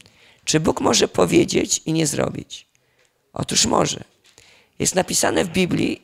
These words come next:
że Bóg mówi królom różne rzeczy. Gdy królowie czynili nieprawidłowo, Bóg zmieniał to, co wcześniej mówił,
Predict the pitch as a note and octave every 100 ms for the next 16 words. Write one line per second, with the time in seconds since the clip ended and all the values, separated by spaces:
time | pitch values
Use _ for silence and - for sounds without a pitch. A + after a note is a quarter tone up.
0 | - - E3 F#3 - G3+ G#3+ - - F3+
1 | F3 - F3+ F3 F3+ D3+ - - - _
2 | _ _ _ _ _ _ _ _ _ B2+
3 | D3+ - D#3 F3 D3+ - - - _ _
4 | - _ _ - - D3 F3 F3 - -
5 | C3 C#3+ E3 D3+ D#3 D#3 C3 - - -
6 | _ _ - - _ - E3 G#3+ A#3 A3
7 | - B1+ - - - _ _ _ _ -
8 | - C#3+ - F3+ G3+ - - -